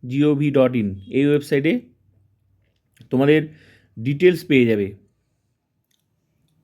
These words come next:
সাত তারিখ থেকে সম-, সাত তারিখ থেকে কল লেটার ডাউনলোড করে নেবে তোমরা। ক্যান্ডিডেট কারা কারা ডাক পেলো ইন্টারভিউর জন্য সাত তারিখ থেকে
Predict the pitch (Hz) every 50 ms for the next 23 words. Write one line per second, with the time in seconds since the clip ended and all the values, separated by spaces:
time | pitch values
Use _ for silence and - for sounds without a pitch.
0 | _ _ _ _ _ _ _ _ _ _ _ _ _ _ _ _ _ - - _
1 | _ _ _ _ _ _ _ - - - 185 165 170 - - 185 180 180 180 196
2 | 180 185 180 180 170 165 170 165 156 - - 160 156 156 - 170 165 165 190 165
3 | 170 160 - 151 147 147 151 147 147 160 151 147 143 139 143 143 143 143 - 147
4 | 143 143 143 143 143 143 139 147 131 104 104 - _ _ - 139 135 135 135 135
5 | 147 160 156 156 - 147 131 135 131 135 131 131 127 127 123 123 123 - - 127
6 | 127 135 151 147 135 127 123 127 120 123 123 120 123 120 131 151 233 254 - -
7 | _ _ _ _ _ _ _ _ _ _ - - 127 117 - - 123 120 120 127
8 | 120 135